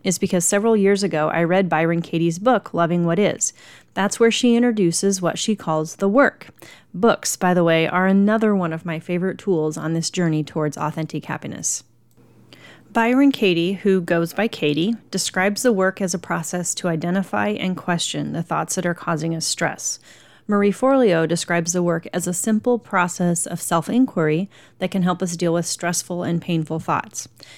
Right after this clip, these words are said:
I like to think of the work as a process for becoming aware of our thoughts and then identifying if those thoughts are moving us forward or holding us back. No matter how you describe this,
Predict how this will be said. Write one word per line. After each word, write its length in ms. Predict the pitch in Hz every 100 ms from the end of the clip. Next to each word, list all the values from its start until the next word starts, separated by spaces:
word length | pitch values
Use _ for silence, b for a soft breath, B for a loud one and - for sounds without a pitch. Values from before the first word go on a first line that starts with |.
| B B
I 240 | - 294
like 180 | 277 196 -
to 80 |
think 220 | 202 196 190
of 140 | 180
the 80 | 190
work 320 | 170 151 - -
as 120 | 180
a 60 |
process 500 | 180 202 202 - 208
for 140 | - 196
becoming 400 | 190 - 196 190
aware 380 | 180 180 185 226
of 120 | 240
our 160 | 269
thoughts 520 | 254 180 139 151 - - -
and 180 | 190
then 140 | 196 202
identifying 840 | 185 175 254 285 - 156 151 165
if 220 | - 165
those 240 | - 180 175
thoughts 360 | 165 160 160
are 120 | - 180
moving 360 | 180 180 185
us 120 | 170
forward 580 | - - 185 202 226 226 B B B
or 140 | 214
holding 380 | 185 185 170 170
us 140 | 165
back. 440 | - 165 - - - - - B B B B
No 80 | 220
matter 240 | 220 220
how 300 | - - 214
you 180 | 240 269
describe 560 | 277 - - 170 175
this, 340 | 180 233 233